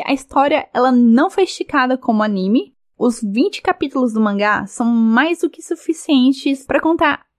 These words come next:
a história do Another de uma forma mais coesa e mais direta. E as duas obras têm suas diferenças, por exemplo, na quantidade de personagens que são apresentados em cada uma delas e até no tom.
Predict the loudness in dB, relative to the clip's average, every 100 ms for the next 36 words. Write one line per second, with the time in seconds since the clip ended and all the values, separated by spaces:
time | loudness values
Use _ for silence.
0 | -6 -6 -6 0 2 2 2 0 2 2
1 | 2 0 -2 0 -2 0 0 2 2 0
2 | -2 -2 0 0 -2 0 2 2 2 0
3 | -2 -4 -8 -8 -14 _ _ -2 0 2
4 | 2 2 0 0 -4 -2 -2 0 -2 -4
5 | -2 0 2 0 0 -8 -10 -2 0 0
6 | -4 -4 -2 -2 -2 -2 0 0 -2 -2
7 | -4 -2 0 0 -2 -4 -6 -8 -6 -2
8 | 0 0 0 0 -2 -2 -6 -10 _ -6
9 | -2 0 2 0 0 2 2 4 2 2
10 | -2 -2 -2 -2 -2 -4 0 0 0